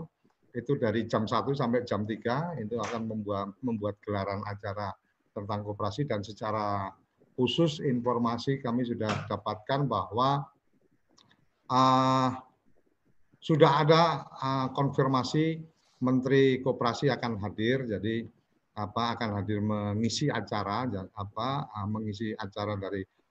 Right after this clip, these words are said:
teman-teman. Jadi saya harapkan teman-teman nanti bisa bergabung, eh, kerabat desa bisa bergabung untuk mengikuti, eh, perkembangan terakhir, ada apa dengan apa, koperasi kita. Ini, eh,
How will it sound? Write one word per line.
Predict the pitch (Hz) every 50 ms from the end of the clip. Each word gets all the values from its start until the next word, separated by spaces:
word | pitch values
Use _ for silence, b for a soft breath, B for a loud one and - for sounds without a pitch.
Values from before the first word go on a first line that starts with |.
| _ _ _
teman-teman. | - 110 104 113 107 101 107 104 107 123 131
Jadi | 117 104 95 107 113 110 104 b b b b -
saya | - 123 120 123
harapkan | 120 - 147 147 147
teman-teman | 147 135 139 127 135 131 143 147 143 131
nanti | 123
bisa | 139 127 123 98 110 110 107 107 104 98 - -
bergabung, | - 104 101 101 110 101 98 - - 127 139 156 170 156
eh, | 110 107 107 104 101
kerabat | 107 117 117 - - 110 98 104
desa | 98 120 123
bisa | 120 110 98 - 107 101
bergabung | 101 - 104 - - 107 - - 139 139 135 127
untuk | 123 151 135
mengikuti, | 131 131 131 127 127 123 131 127 127 - 151 151 151 151 147 - _ _ _ _ _ _ _ _ _ _ _ _ -
eh, | 131 131 131 131 131 127 - -
perkembangan | 147 147 - 151 135 131 139 139 143 147 147
terakhir, | 147 147 151 135 127 151 143 135 117 104 87 85 87 - _ _ _
ada | - 113 98 117 113 113 113
apa | - 127 123
dengan | 104 110 104 110 110 113 110 110 110 107
apa, | 104 101 101 - 120 135 131 -
koperasi | 120 - - 110 110 110 - - 117
kita. | - - 117 - - 123 110 104 92 87 - - _ _ _ _ _ _ _ _ _ _ _ _
Ini, | - 107 117 120 127 123 120
eh, | 113 110 110 107 107 107 107 107 107 107 104 107